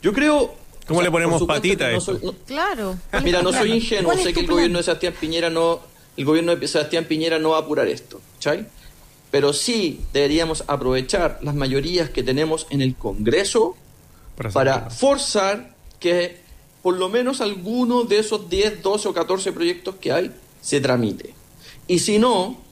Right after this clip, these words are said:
Speaker 1: yo lo lamento, pero <laughs> vamos a tener que avanzar hacia una constitución maximalista que incorpore este tipo de cosas. La constitución, por ejemplo, mexicana, incorpora este tipo de elementos e incluso crea una institución por la vía de la constitución que se llama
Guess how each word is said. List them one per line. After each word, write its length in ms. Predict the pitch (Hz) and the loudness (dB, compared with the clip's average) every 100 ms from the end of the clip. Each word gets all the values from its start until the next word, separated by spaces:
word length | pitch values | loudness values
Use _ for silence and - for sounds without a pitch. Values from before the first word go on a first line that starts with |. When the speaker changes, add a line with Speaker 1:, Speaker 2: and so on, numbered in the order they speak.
| - - - | -20 -20 -2
Speaker 1:
yo 120 | 160 | 2
lo 80 | 185 | 2
lamento, 480 | 170 165 208 233 220 | 2 0 0 0 2
pero 340 | 170 165 143 | 2 2 0
<laughs> 40 | |
vamos 240 | 170 151 180 | -2 0 0
a 20 | |
tener 280 | 165 160 160 | 0 -2 -2
que 120 | 160 | 2
avanzar 380 | 151 143 139 156 | 2 2 2 0
hacia 160 | 160 156 | -2 -4
una 280 | 143 135 - | -4 -4 -4
constitución 560 | 131 127 120 123 156 | -4 -4 -4 -2 -2
maximalista 760 | 156 147 147 131 127 160 - 175 | -2 -2 -2 0 0 -2 -2 -2
que 120 | 156 | -2
incorpore 840 | 156 - 131 - 170 190 214 226 - - - | -6 -2 -2 0 2 4 2 0 -8 -20 -6
este 280 | 196 208 196 | -4 -2 -2
tipo 280 | 196 190 196 | -4 -2 -2
de 80 | 196 | 0
cosas. 400 | 254 - - - - - - - | -2 -4 -10 -16 -20 -20 -20 -4
La 140 | 135 | -2
constitución, 640 | 147 151 151 143 143 185 190 | 0 -2 -4 -4 -2 0 0
por 140 | 170 | -2
ejemplo, 420 | 156 170 170 160 | -2 -4 0 0
mexicana, 840 | 147 170 180 165 175 180 160 170 - - - - - | 2 0 -4 -2 0 2 0 -4 -10 -20 -20 -18 -8
incorpora 920 | 147 147 147 135 - 175 190 190 196 - | -4 -2 0 0 0 2 4 4 2 -2
este 220 | 180 185 | -4 -2
tipo 280 | 170 180 185 | -2 -2 0
de 60 | 180 | 0
elementos 420 | 160 160 190 190 | 0 0 0 0
e 40 | 180 | 0
incluso 380 | 143 185 196 | 0 0 0
crea 160 | 185 196 | 0 0
una 100 | 196 | 0
institución 720 | 190 151 139 139 254 294 220 | -4 -8 -8 -4 0 2 0
por 140 | - 143 | 0 0
la 80 | |
vía 120 | 139 175 | 2 2
de 80 | |
la 60 | 180 | 0
constitución 580 | 170 151 143 143 226 226 | -2 -10 -14 -4 0 0
que 140 | - | -4
se 100 | 143 | -6
llama 380 | 151 165 175 180 | -2 0 -2 -4